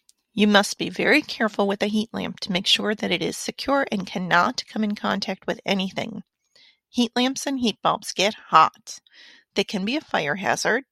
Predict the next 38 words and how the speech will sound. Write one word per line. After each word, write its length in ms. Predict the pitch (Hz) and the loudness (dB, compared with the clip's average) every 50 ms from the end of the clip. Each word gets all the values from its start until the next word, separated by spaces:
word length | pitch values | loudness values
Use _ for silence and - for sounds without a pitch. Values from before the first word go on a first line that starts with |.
| _ _ _ _ _ - - - - _ _ - | _ _ _ _ _ -20 -20 -20 -20 _ _ 0
I 120 | - 185 185 | 2 4 4
always 300 | 190 196 202 202 - - | 4 2 2 0 -2 0
have 180 | - 175 170 - | -2 -2 -2 0
at 140 | 180 180 - | -4 -4 -4
least 640 | - 165 185 202 214 220 202 - - - - - - - - | -6 -8 -8 -4 -4 -4 -6 -6 -8 -8 -8 -10 -12 -12 -6
one 280 | - 196 185 185 202 | 0 0 0 0 2
backup 420 | 202 214 202 202 - - 190 _ - | 2 2 0 0 0 -6 -8 _ -10
clamp 300 | - - 185 175 175 _ - | -8 -6 -6 -6 -6 _ -10
for 120 | - 185 | -8 -4
my 140 | 196 196 190 | -4 -4 -4
heat 260 | 196 190 196 - - | -4 -6 -10 -10 -6
lamp, 340 | 196 185 180 - - _ - - - | -6 -6 -6 -6 -10 _ -16 -8 -2
but 120 | - 190 | -2 0
often 320 | 185 170 165 - - 196 196 | 0 0 -2 -2 -6 -6 -4
use 240 | 202 208 196 - | -4 -4 -4 -4
an 80 | 208 196 | -6 -6
additional 460 | 185 185 - 165 - - - 175 175 | -6 -4 -4 -2 -2 -2 -2 -4 -4
method 380 | 202 202 - - - 180 196 - | -4 -4 -6 -4 -4 -6 -4 -4
too. 260 | - - 226 175 - _ _ _ _ - _ _ _ _ _ _ _ _ _ _ _ _ _ _ - | -6 -6 -4 -6 -6 _ _ _ _ -20 _ _ _ _ _ _ _ _ _ _ _ _ _ _ -2
If 180 | - 208 190 - | 0 0 0 -2
they 80 | - 185 | -6 -8
stay 300 | 185 - - - 196 202 | -6 -4 0 2 2 2
away 220 | 214 214 214 226 | 4 4 2 2
from 200 | 247 - 262 254 | 0 -2 -4 -2
the 120 | 254 247 247 | -2 -2 -4
center 320 | - - 208 185 175 175 | -4 -6 -6 -4 -6 -6
where 120 | 180 180 180 | -6 -6 -6
the 100 | 185 180 | -4 -4
light 240 | 175 170 170 175 | -2 -2 -2 -2
is 100 | 180 196 | -2 -2
shining, 540 | - - - 220 214 220 220 226 226 233 233 _ _ _ _ _ _ _ - | 0 0 0 0 -2 -2 -2 -2 -2 -4 -6 _ _ _ _ _ _ _ -6
it 160 | - 185 - | -6 -6 -4
may 160 | 185 170 165 | -6 -8 -8
be 100 | 165 185 | -8 -10
too 220 | 170 - - 208 196 | -6 -4 -4 -4 -4
warm 340 | 190 180 170 156 151 160 | -4 -4 -4 -4 -6 -8
for 160 | - - 151 151 | -8 -8 -8 -6
them. 320 | - 160 165 - 165 165 | -6 -6 -8 -10 -12 -16